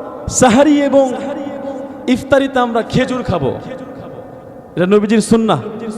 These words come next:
সাহারিতেও তিনি খেজুর খেতেন, ইফতারির সময় তিনি খেজুর খেতেন। বিশ্বনবী সাল্লাল্লাহু আলাইহি সাল্লাম তিনটা খেজুর দিয়ে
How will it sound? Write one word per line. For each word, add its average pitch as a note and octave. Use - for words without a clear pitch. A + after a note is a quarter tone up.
সাহারিতেও A#3+
তিনি A#3+
খেজুর A#3
খেতেন, C4
ইফতারির A#3
সময় A3+
তিনি A#3+
খেজুর G#3
খেতেন। B2
বিশ্বনবী A3+
সাল্লাল্লাহু G3+
আলাইহি F#3
সাল্লাম F#3
তিনটা E4+
খেজুর C4
দিয়ে G3+